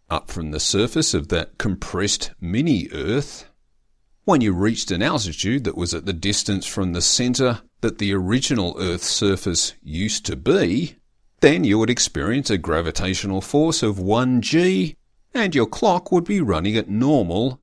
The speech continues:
Earth sea level rate. Even if you compress the Earth down to such an extreme density that light would not escape from it, that is, a black hole,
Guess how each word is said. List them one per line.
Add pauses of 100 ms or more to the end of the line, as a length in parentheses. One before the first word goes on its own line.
(120)
Earth
sea
level
rate. (1120)
Even
if
you
compress
the
Earth
down
to
such
an
extreme
density (500)
that
light
would
not
escape
from
it, (520)
that
is,
a
black
hole,